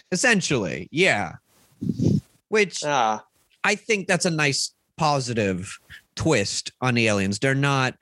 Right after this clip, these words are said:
Speaker 1: visitors who are here for malicious purposes. They're here
Speaker 2: Yeah.
Speaker 1: to, you know, because they want us to, to strive and advance, and, you know,
Speaker 2: Yeah,
Speaker 1: stay
Speaker 2: they want us,
Speaker 1: alive.
Speaker 2: they actually want us to survive.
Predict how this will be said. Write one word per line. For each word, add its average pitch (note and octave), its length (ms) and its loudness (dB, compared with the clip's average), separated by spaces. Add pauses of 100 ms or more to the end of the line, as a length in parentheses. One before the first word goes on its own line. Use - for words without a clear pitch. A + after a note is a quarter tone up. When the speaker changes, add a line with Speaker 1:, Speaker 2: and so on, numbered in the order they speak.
(280)
Speaker 1:
visitors B2+ 1080 -2
who D3 160 -2
are B2 100 2
here B2 200 0
for B2 180 -4
malicious A#2+ 580 2
purposes. G#2 840 0 (380)
They're B2+ 200 0
here B2+ 400 0
Speaker 2:
Yeah. A2+ 240 2
Speaker 1:
to, G#2+ 600 0 (340)
you C#3+ 100 0
know, A#2 120 2
because A#2 340 -2
they A2+ 100 2
want A#2+ 420 0
us - 520 -2 (380)
to, A2+ 280 2
to A2+ 160 -4
strive G#2+ 560 -2
and G#2+ 100 0
advance, G2+ 840 0 (440)
and, F#3+ 340 0
you E3 80 0
know, D3+ 60 2
Speaker 2:
Yeah, B2 240 0
Speaker 1:
stay B2 160 0
Speaker 2:
they F#2+ 60 0
want F#2+ 160 0
us, F2+ 180 0
Speaker 1:
alive. - 100 -14 (120)
Speaker 2:
they C#3+ 120 2
actually C#3 300 2
want C3+ 280 0
us A2+ 140 0
to - 100 -2
survive. G#2+ 680 0